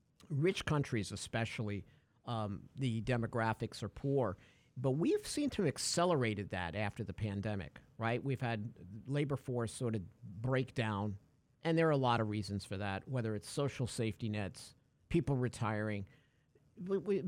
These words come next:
nobody talks about the elephant in the room, which is the poor demographics globally. Uh, there's just not enough people to fill those roles. And then, and I wrote a piece, I guess about four or five months ago, called The Great Unretirement,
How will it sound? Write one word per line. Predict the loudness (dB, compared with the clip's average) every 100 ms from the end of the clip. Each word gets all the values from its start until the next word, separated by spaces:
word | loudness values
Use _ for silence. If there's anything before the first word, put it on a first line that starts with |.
| 2
nobody | 4 4
talks | 4 2 2
about | 0 2 2
the | 2
elephant | 2 0 -2 -6
in | -4
the |
room, | -4 -2
which | -4 -2
is | -2 -2
the | -4
poor | -10 0 4 4
demographics | 4 2 2 2 0 -2 -6
globally. | -4 0 0 -2 -6 -16 -20 _ _ _ _
Uh, | 0 2 2
there's | -2
just | -2 0
not | 4 6 6
enough | 4 0
people | -2 -2 -2 -6 -8 -16 _
to | -4
fill | -2 2 2
those | 2 2 0
roles. | -2 -2 -2 -6 -12 -4
And | -2
then, | 0 0 0
and | -2 0
I | 0
wrote | 0 0
a | 0
piece, | -2 -2 -2 -6 -16 -6
I | -4
guess | -2 0
about | 0 2 2 0 -6 -20
four | -4 0
or | 0
five | 2 2
months | 2 0 -2
ago, | -4 -6 -10 -20 _ _
called | -4 -2
The | 0
Great | 0 0 0
Unretirement, | 2 2 2 0 0 0 -4